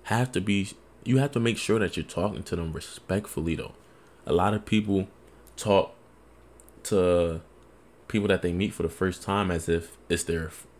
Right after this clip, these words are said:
best friend or their close friend. That's not how you wanna talk to people. That's not how you wanna approach people, 'cause you would not want somebody to approach you like that.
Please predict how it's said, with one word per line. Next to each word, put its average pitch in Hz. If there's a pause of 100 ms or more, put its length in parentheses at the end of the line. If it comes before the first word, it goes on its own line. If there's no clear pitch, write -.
(140)
best 95
friend 101
or 85
their 85 (240)
close 101
friend. 107 (400)
That's 98
not 101
how 98
you 98
wanna 92
talk -
to 90
people. 87
That's 85
not 92
how 92
you 90
wanna 87
approach 90
people, 85
'cause 80
you 87
would 90
not 90
want -
somebody 85
to 80
approach 87
you 87
like 78
that. 78